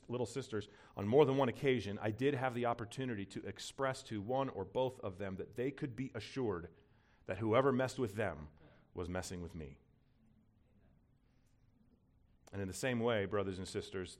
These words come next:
these words of Jesus to the apostles in verse forty were comforting, as a younger sibling may be comforted by an older sibling who says to them,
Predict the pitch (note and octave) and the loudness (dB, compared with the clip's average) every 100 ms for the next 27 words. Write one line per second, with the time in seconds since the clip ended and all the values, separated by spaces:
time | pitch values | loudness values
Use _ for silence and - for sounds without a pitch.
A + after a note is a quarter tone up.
0 | - A#2+ A#2 A#2 A2+ G#2+ A2 F#2+ F2+ F#2 | -10 -2 -2 -2 -2 0 2 0 -8 -4
1 | G#2+ G2 - G2 F#2 G2+ G#2 G#2 G#2 - | -4 -4 -8 -8 -6 -2 -4 -4 -8 -8
2 | - - - F2+ F#2+ F#2+ - A2 G2 E2 | -16 -16 -10 -2 -2 -2 -2 0 0 -2
3 | - - - F2 - C#3 A#2+ G2 E2+ E2 | -8 -12 -8 -6 -2 -2 -2 -4 -6 -8
4 | - - G2+ F#2+ F2 A#2+ B2+ B2 - B2 | -14 -10 -8 -4 0 2 0 0 -2 -2
5 | G2 F#2 F2+ F#2+ F#2+ F#2+ - G#2+ G#2+ G2 | 0 -2 0 -2 -2 -4 -4 -4 -4 -4
6 | F2 F#2 F#2+ - G#2 G2 - G#2+ F2 E2+ | -2 -4 -2 -2 0 0 -2 -4 -2 -6
7 | F#2 - A2 G2 - G2+ F2+ E2+ | -6 -8 -6 -6 -6 -8 -8 -8